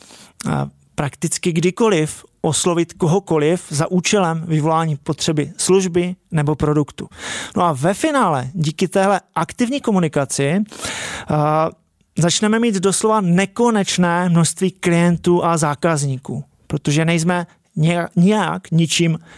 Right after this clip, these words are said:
blokováni. No a to nám ve finále výrazně zefektivní práci a ve finále navýší zisk.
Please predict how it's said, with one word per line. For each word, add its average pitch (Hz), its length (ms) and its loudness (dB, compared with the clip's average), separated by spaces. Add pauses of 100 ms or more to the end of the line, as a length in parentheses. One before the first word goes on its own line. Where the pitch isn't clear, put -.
(100)
blokováni. 147 640 0 (340)
No - 60 0
a 277 60 2
to 262 140 0
nám 240 140 4
ve 190 100 4
finále 202 420 2
výrazně 180 520 2
zefektivní 165 500 0
práci 190 600 0 (460)
a 156 360 2 (360)
ve 147 240 0
finále 170 680 2 (260)
navýší 143 720 2 (160)
zisk. 131 480 0